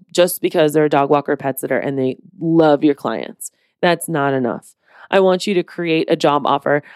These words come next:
I want you to put it out via Jazz H R to a whole bunch of different places. And this person does not even need to be local. I want you to think bigger, like we talked about on the last podcast. Think bigger, you guys. Solve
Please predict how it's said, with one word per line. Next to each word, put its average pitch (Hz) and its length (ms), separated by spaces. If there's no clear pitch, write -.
I 170 100
want 165 420
you 180 100
to - 120
put 160 220
it 156 180
out 143 340
via 160 400
Jazz 160 360
H 165 240
R 139 200
to 160 200
a 143 60
whole 147 180
bunch 165 220
of 156 80
different 160 260
places. 139 480
And 190 160
this 190 120
person 202 400
does 170 180
not 165 420
even 151 280
need 143 220
to 160 100
be 143 200
local. 131 560
I 175 80
want 160 320
you 185 60
to 180 80
think 151 340
bigger, 139 300
like 127 180
we 143 100
talked 131 300
about 131 220
on 135 100
the 143 80
last 131 280
podcast. - 480
Think 180 340
bigger, 160 300
you 147 180
guys. 131 300
Solve 170 500